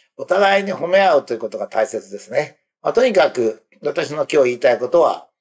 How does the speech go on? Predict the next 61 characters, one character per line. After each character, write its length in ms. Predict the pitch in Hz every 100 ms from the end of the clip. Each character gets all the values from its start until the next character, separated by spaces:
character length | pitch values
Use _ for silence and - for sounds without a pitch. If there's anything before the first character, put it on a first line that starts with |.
| _ _ _ _ _
え 260 | 123 120 123
ー、 20 |
ま 100 | 135
あ、 20 |
家 120 | 131 139
電 380 | 185 185 190
語 320 | 160 165 - _
っ 40 |
て 80 | -
書 100 | 135
き 80 | 120
ま 100 | 139
し 60 | -
た 60 |
け 80 | 107
ど、 60 | 98
本 220 | 139 165
当 100 | 185
は 140 | 170 -
電 240 | - 165 202
気 80 | -
洗 240 | 190 175
濯 160 | 196 -
機 120 | 175
語 160 | 170
と 140 | 175 - -
書 100 | 175
い 80 | 202
て 60 |
も 80 | 127
い 120 | 113
い 40 | 127
ぐ 100 | 165
ら 100 | 202
い 60 |
な 80 | 139
ん 60 | 95
で 80 | 90
す 140 | 113
が、 220 | 101 - _ _ _ _ _ -
え 260 | 123 120
ー、 40 | 110
女 140 | 135
性 300 | - 185 180
の 120 | 170
生 80 | 147
き 60 | -
方 220 | 151 143
が 60 | -
三 180 | 139
つ 100 | -
に 80 | 240
な 80 | 147
り 80 | 104
ま 80 | -
し 80 |
た。 100 | - _ _ _ _ -
お 100 | 113
母 320 | 180 170 143
さ 160 | -
ん、 140 | 98